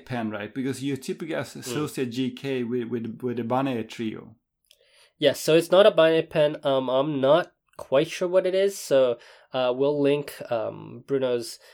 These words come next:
Speaker 2: blog post about this,
Speaker 1: Mm.
Speaker 2: uh, in the show notes. But it's a, it's a quite a funky, funky little thing. Come, comes in one of those classic pocket pen sized, uh, pens that we used to see quite often here in Japan.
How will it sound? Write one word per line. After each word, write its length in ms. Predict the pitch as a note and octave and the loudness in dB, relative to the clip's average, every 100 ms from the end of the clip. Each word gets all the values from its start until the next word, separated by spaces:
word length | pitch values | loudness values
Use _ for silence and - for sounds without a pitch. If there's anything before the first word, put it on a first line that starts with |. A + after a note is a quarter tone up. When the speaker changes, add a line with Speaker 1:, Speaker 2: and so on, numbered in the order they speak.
| _ _ | _ _
Speaker 2:
blog 300 | C#3 B2+ D3 | 4 4 4
post 360 | - A2+ A#2 - | 0 -2 -2 -6
about 380 | A#2+ G#2 F#2+ - | -4 -4 -4 -8
this, 300 | G#2+ - - | -10 -8 -2
Speaker 1:
Mm. 100 | C3+ | 0
Speaker 2:
uh, 480 | A2 - G1+ - B2+ | 0 -2 -12 -12 -12
in 80 | |
the 80 | C3 | -10
show 260 | - C#3 C3+ | -2 4 4
notes. 400 | A#2 G#2+ - - _ _ _ _ _ _ - _ - | 2 -8 -12 -18 _ _ _ _ _ _ -20 _ 2
But 280 | C#3 B2 - - _ _ C#3+ | 6 8 4 -12 _ _ 0
it's 260 | C3+ - | 0 4
a, 460 | C#3 B2+ B2 A#2+ A#2+ | 4 6 4 2 0
it's 220 | E3 E3 | -4 0
a 60 | D#3 | -2
quite 260 | - G3+ G#3+ | 6 8 8
a 60 | |
funky, 720 | - D#3+ D#3+ - E3 D3+ D3 - | 4 2 2 0 0 0 -8 -4
funky 320 | D#3+ D#3+ D#3+ | -4 -2 -2
little 220 | D3+ D3 | 2 2
thing. 280 | C#3+ D3+ E3+ | 2 -2 -2
Come, 360 | - D3 D3 - - - _ | 0 0 0 -8 -18 -20 _
comes 320 | D3+ D3 D3+ | -4 -2 -2
in 220 | C#3 C3 | -2 -2
one 100 | C3 | -2
of 80 | C3 | -2
those 240 | C3 C3 | -2 -4
classic 400 | - C#3 C3 - | -4 -2 -4 -6
pocket 300 | - B2+ - | -6 -6 -6
pen 160 | - B2 | -8 -8
sized, 440 | - B2+ A#2+ A#2 B2 | -6 -2 -2 -2 -8
uh, 260 | A2+ A2 - _ _ _ | -8 -10 -14 _ _ _
pens 480 | C#3 C#3 F#3 - _ - | -4 -4 -6 -12 _ -4
that 320 | D3+ C#3+ - _ | -2 -2 -4 _
we 260 | G#3 F3+ D#3+ | -16 -6 -4
used 340 | D#3+ D#3+ D#3+ | -2 -4 -4
to 80 | - | -8
see 320 | - E3 F3+ - | -6 -4 -4 -6
quite 200 | - D3+ | -2 0
often 260 | C#3+ C#3+ D#3+ | 0 -4 -4
here 160 | D#3+ | -2
in 80 | D3+ | -2
Japan. 440 | C#3+ - C#3+ E3 | -6 -8 -6 -6